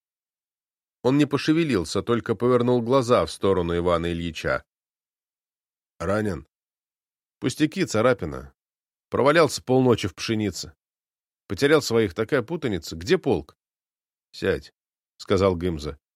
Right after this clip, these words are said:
«Есть хочешь?» Он с трудом поднял руку,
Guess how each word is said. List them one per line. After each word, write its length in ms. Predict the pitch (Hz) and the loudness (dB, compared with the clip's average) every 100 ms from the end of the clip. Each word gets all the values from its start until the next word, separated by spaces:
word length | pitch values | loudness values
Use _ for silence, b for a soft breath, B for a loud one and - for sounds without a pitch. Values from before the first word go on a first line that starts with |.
| _ _ _ | _ _ _
«Есть 320 | 82 131 123 | -2 0 0
хочешь?» 420 | - 135 - - _ _ _ _ _ _ _ _ _ _ _ _ _ _ _ _ _ | -2 -4 -4 -16 _ _ _ _ _ _ _ _ _ _ _ _ _ _ _ _ _
Он 180 | 107 120 | 0 0
с 80 | - | 2
трудом 440 | 131 127 143 120 | 2 6 4 4
поднял 480 | 117 123 113 113 113 | 2 2 4 4 6
руку, 500 | 143 160 - 92 | 4 2 2 0